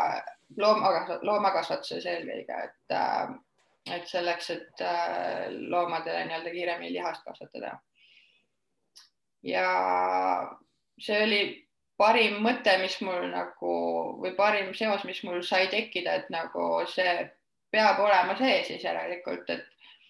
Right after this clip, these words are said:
et võib-olla ma sõin mingit liha, äh, mis võis olla saastunud nii-öelda siis selle Glenbuteroliga.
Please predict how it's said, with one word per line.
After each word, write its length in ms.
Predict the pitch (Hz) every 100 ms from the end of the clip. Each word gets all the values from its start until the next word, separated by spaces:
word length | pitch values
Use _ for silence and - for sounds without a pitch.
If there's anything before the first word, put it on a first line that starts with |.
| _ -
et 500 | 180 214 - _ - - - - _ -
võib-olla 520 | 190 196 196 190 180
ma 100 | 185
sõin 380 | 240 214 180 175
mingit 380 | 180 185 180 214
liha, 260 | 214 185 87 - - _ -
äh, 760 | 90 87 85 85 90 80 65 - - _ _ _ _ _ _ -
mis 260 | 185 180
võis 220 | 185 190 202
olla 220 | 196 190
saastunud 760 | 226 226 165 - 165 151 151 151 - - -
nii-öelda 460 | - 170 165 170 175
siis 180 | 190 -
selle 380 | - - - - - - 98 - - -
Glenbuteroliga. 1040 | - 185 175 175 175 180 175 175 175 175